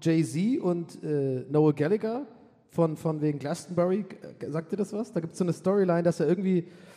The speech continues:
also Noel Gallagher hat wohl irgendwie, äh, so ein bisschen sich über, äh, Jay-Z echauffiert, weil er irgendwie meinte, irgendwie in so einem Presseinterview,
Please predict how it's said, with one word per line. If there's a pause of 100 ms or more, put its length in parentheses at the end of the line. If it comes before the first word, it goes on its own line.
(140)
also
Noel
Gallagher
hat
wohl
irgendwie, (420)
äh,
so
ein
bisschen
sich
über,
äh,
Jay-Z
echauffiert,
weil
er
irgendwie
meinte,
irgendwie
in
so
einem
Presseinterview,